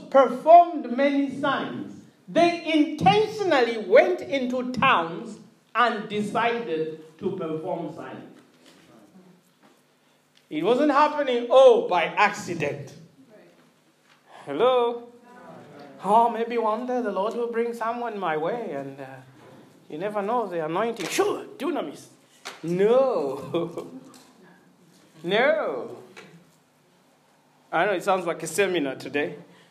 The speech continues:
but no. You're gonna get intentional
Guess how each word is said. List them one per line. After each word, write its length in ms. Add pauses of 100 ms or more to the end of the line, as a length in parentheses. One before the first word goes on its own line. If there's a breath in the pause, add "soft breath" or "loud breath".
(160 soft breath)
but 160
no. 800 (280)
You're 140
gonna 240
get 260
intentional 800